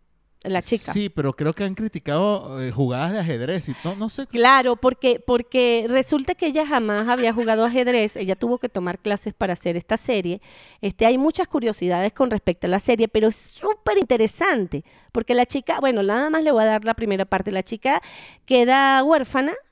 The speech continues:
Speaker 1: en un orfanato, la
Speaker 2: Ay, yo
Speaker 1: tiene.
Speaker 2: no veo, tú siempre,
Speaker 1: No,
Speaker 2: ya no
Speaker 1: nada
Speaker 2: lo ves.
Speaker 1: más, nada más con eso. Y, y ella, en ese orfanato había un señor que jugaba ajedrez y ella bajaba escondida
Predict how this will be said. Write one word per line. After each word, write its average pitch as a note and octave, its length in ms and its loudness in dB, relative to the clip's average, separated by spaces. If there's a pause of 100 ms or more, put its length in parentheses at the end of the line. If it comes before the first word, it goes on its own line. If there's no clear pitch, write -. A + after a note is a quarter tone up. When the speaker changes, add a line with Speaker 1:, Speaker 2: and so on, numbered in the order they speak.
(140)
Speaker 1:
en G#3 220 0
un G3+ 140 2
orfanato, C4+ 760 2
la G3 180 -2
Speaker 2:
Ay, F#3 40 0
yo F3 40 -16
Speaker 1:
tiene. C4+ 320 2
Speaker 2:
no B2 160 -6
veo, G2+ 140 -12
tú - 140 -14
siempre, C3+ 500 -8
Speaker 1:
No, D#4+ 300 6
Speaker 2:
ya A#4+ 60 2
no G#4+ 40 2
Speaker 1:
nada G4 220 6
Speaker 2:
lo G4 100 6
ves. - 0 -
Speaker 1:
más, G4+ 400 4
nada A#3 260 2
más D#4 320 2
con B3+ 240 2
eso. D4 320 2 (380)
Y, D#4+ 80 6
y - 80 6
ella, D#4+ 340 4 (120)
en C#4 260 4
ese G#4 260 2
orfanato C4 540 0
había G#3 220 2
un A3 40 0
señor A3+ 300 -4
que G#3+ 120 -6
jugaba G3+ 320 -2
ajedrez A3 500 -2
y F#3 100 -4
ella E3+ 200 -2
bajaba G3 360 0
escondida A#3+ 580 -2